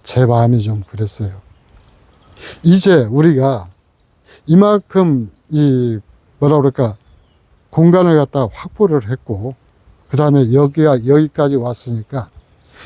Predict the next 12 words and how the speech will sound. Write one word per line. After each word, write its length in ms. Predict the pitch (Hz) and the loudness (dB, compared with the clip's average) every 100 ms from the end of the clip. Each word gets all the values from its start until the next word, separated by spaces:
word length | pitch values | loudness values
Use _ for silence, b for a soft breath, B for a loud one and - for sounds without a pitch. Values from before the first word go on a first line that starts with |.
| B | B
기존에는 640 | - 175 220 202 170 113 87 _ _ b b | -4 0 4 4 4 0 -4 _ _ b b
물량이 560 | 123 160 214 214 202 180 | 0 2 4 4 2 0
딸려서 840 | - 208 233 226 208 190 - 214 226 _ | -2 0 2 4 4 2 0 -2 -2 _
일반 460 | 151 170 180 185 170 | 2 2 4 2 2
액비하고 880 | 143 151 - 160 127 139 135 190 208 - | 0 -2 -4 -2 0 -2 0 -2 -2 -10
프리미엄 500 | - 220 196 175 156 | -4 0 2 2 2
액비를 500 | 131 - 123 139 104 - _ _ _ _ _ _ _ _ _ _ _ _ _ B B _ | 0 -2 -2 0 -2 -6 _ _ _ _ _ _ _ _ _ _ _ _ _ B B _
만 260 | - 117 151 | 0 2 4
원 180 | 185 180 | 4 4
정도 320 | 165 160 160 | 4 4 2
차이를 460 | - - 190 175 156 | -2 -4 -2 0 0
뒀었는데, 640 | 127 117 123 117 120 110 | -2 -2 -4 -4 -4 -8